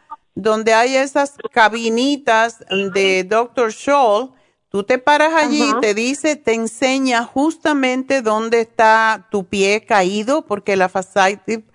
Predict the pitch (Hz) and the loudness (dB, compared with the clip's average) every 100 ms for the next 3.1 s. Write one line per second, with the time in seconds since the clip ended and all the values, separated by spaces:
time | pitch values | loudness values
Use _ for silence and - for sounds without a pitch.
0 | _ _ _ _ - 233 220 220 247 240 | _ _ _ _ -4 0 0 2 2 2
1 | 214 208 190 196 247 294 220 190 190 208 | 2 -2 0 2 2 2 0 -4 -8 -4
2 | 208 180 190 196 220 247 226 220 220 220 | 0 0 0 -2 -2 -2 -2 -2 -4 -6